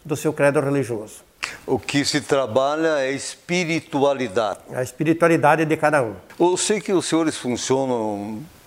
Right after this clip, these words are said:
Speaker 2: por muitas vezes, em espaços religiosos, mas isso é uma forma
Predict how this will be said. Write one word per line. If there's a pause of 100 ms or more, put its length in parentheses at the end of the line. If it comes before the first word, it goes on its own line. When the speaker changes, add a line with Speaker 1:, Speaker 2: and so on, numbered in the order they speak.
(120)
Speaker 2:
por
muitas
vezes, (340)
em
espaços
religiosos, (240)
mas
isso
é
uma
forma